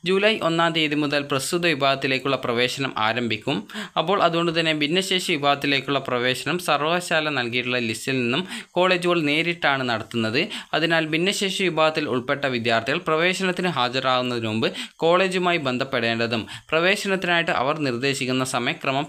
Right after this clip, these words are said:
പാലിക്കേണ്ടതുമാണ്. അതുപോലെ ഭിന്നശേഷിക്കാരുടെ റാങ്ക് ലിസ്റ്റിൽ ഉൾപ്പെട്ടിട്ടുള്ള നിലവിൽ മൂന്നാം അലോട്ട്മെന്റിനായിട്ട് കാത്തിരിക്കുന്ന വിദ്യാർത്ഥികൾക്ക്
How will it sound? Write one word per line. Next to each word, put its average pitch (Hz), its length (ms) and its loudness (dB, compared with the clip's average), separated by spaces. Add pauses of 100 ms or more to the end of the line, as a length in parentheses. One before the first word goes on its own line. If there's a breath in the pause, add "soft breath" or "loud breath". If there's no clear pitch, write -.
പാലിക്കേണ്ടതുമാണ്. 117 840 0 (360 loud breath)
അതുപോലെ 170 340 2
ഭിന്നശേഷിക്കാരുടെ 170 920 0 (100)
റാങ്ക് 127 320 0
ലിസ്റ്റിൽ 139 300 -2
ഉൾപ്പെട്ടിട്ടുള്ള 113 680 0 (360 loud breath)
നിലവിൽ 180 420 2
മൂന്നാം 170 300 0 (100)
അലോട്ട്മെന്റിനായിട്ട് 143 800 -2
കാത്തിരിക്കുന്ന 165 640 0
വിദ്യാർത്ഥികൾക്ക് 117 600 0